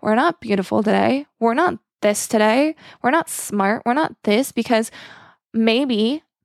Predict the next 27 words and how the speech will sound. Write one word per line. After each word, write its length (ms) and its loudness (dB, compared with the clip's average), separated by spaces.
just 280 0
maybe, 460 0
as 160 2
we 140 -2
were 100 2
growing 300 0
up 140 -4
from 160 -4
zero 200 0
to 120 -4
seven, 500 0
we 180 0
watched 460 0
our 100 2
favorite 320 0
people 280 -4
who 120 -6
we 180 2
thought 200 0
were 80 -2
beautiful 560 -2
tell 220 2
themselves 600 0
that 180 -2
they're 160 2
not 180 -2
beautiful. 480 -4